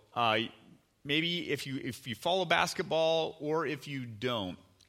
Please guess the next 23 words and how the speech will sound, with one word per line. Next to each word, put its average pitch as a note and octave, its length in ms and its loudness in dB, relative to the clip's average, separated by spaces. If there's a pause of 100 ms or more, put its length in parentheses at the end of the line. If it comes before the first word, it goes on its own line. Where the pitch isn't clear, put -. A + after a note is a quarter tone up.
(280)
ju-, E3+ 200 4
this, D3+ 240 0
just B3+ 260 2
this G#3+ 160 -2
past G3+ 420 2 (280)
Monday E3 400 2
night, C#3+ 320 2 (420)
we C3+ 80 -2
finally E3+ 400 2
wrapped C#3 360 4
up C#3 160 0
the B2 80 -8
big, B2 400 2 (220)
uh, A#2 220 2
N C#3+ 220 0
C C#3 260 0
double B2 340 4
A A#2+ 120 4
tournament, G2+ 560 -2
right? G2+ 340 4 (120)
It's G2+ 200 -4
all D3+ 420 6
done. C#3+ 440 0